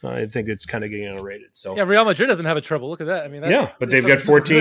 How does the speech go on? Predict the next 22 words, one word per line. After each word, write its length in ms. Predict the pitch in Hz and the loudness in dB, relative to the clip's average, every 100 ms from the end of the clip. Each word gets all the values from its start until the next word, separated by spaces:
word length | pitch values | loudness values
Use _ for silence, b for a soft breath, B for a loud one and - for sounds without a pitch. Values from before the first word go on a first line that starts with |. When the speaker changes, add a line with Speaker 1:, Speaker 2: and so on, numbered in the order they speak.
| 156 | 4
Speaker 2:
different. 40 | |
<laughs> 0 | |
Speaker 1:
champion-, 420 | 156 165 165 139 | 4 4 4 2
they 100 | 123 | 2
got 140 | 120 120 | 2 4
fourteen 280 | 135 139 147 | 2 2 2
Speaker 2:
Yeah. 40 | |
Speaker 1:
Champions 420 | - 175 220 151 127 | 4 4 4 0 0
Leagues. 360 | 135 185 - _ - | -2 -2 -8 _ -8
Do 60 | |
you 60 | 120 | 0
think 120 | 139 | 0
Speaker 2:
Yeah. 40 | |
Speaker 1:
they're 120 | 151 143 | 2 0
complaining 420 | 135 127 143 147 | 0 2 4 4
about 180 | 139 143 | 4 4
not 140 | 139 | 2
having 240 | 139 139 135 | 2 0 -2
a 40 | |
treble? 440 | - 127 185 214 _ 175 | -2 -2 -2 -6 _ -16
Speaker 2:
Yeah. 240 | 160 120 - _ | -14 -14 -16 _
Speaker 1:
So, 480 | - 123 107 95 | -10 -4 -4 -4